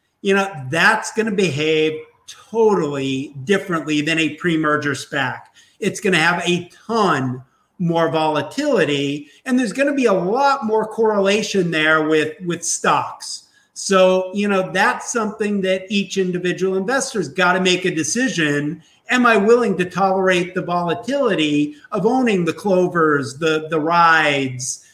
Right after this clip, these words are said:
you know, the QuantumScapes, the Nicolas? And if so, how much of that should I have in my portfolio? You know, and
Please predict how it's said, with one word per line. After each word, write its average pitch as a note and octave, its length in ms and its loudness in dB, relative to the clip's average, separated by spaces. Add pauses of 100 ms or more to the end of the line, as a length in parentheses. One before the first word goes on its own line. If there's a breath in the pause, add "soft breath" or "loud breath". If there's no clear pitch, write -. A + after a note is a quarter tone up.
(140)
you G3 140 0
know, E3 120 2
the D#3+ 100 -4
QuantumScapes, E3+ 1080 -2
the D#3+ 200 -2
Nicolas? C#3 960 0 (260 soft breath)
And G3+ 100 4
if G3+ 160 -2
so, G3 580 4
how A3+ 220 0
much A3 380 -2
of F3 100 -6
that E3+ 300 -2
should F3+ 160 -6
I D#3+ 80 0
have D#3+ 240 0
in D#3 100 -2
my D3 140 -2
portfolio? C#3+ 800 -4 (420)
You G3 160 2
know, G3 60 2
and G3 240 0